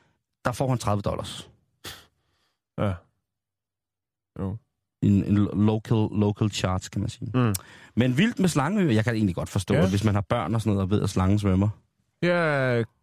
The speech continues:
Speaker 2: kan lige vise den her film. Det er slangen Gilbert, der lige tager en dukkert, øh, med hele familien i swimmingpoolen. Øh,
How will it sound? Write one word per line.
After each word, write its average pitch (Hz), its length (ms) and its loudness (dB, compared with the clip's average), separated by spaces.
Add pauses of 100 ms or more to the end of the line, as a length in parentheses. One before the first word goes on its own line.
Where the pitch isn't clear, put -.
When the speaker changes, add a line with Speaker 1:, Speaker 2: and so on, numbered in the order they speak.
(220)
Speaker 2:
kan 151 100 0
lige 160 120 4
vise 151 160 2
den 147 120 2
her 147 160 4
film. 156 320 0
Det 156 220 2
er 110 360 2
slangen 127 340 0
Gilbert, 165 500 -2
der 143 80 2
lige 143 140 0
tager 143 260 -2
en 135 80 0
dukkert, 131 420 0
øh, 120 220 2
med 113 80 4
hele 180 180 4
familien 165 400 2
i 131 60 0
swimmingpoolen. 143 800 2 (520)
Øh, 120 380 -2